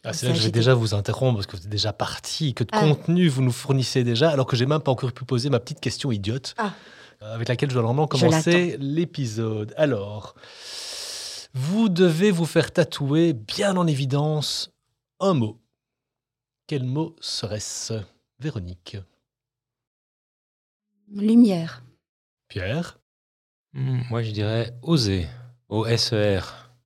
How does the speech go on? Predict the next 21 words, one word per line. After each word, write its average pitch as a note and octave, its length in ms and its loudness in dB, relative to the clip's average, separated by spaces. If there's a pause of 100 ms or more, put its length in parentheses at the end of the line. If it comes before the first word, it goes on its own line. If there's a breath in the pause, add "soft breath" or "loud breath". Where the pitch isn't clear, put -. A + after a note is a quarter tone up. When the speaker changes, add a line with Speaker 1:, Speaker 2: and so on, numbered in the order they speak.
(320)
Speaker 1:
Oser, C3 560 2
ok. C3+ 260 0 (240)
On G#2 80 -8
est G2 80 -8
très - 320 2
dans G#2+ 240 2
la, G2 160 -2
la, G2 160 -4
la, G2 100 -6
la G2 140 -4
volonté, A#2 960 2
on G#2 200 -4
est G#2 60 -6
très A#2 300 -2
dans G#2 180 0
aller G#2+ 160 2
de G#2 80 -2
l'avant, F#2+ 360 -2
c'est - 160 -8
ça ? A#2 180 -6
Speaker 3:
Voilà, F2+ 260 -8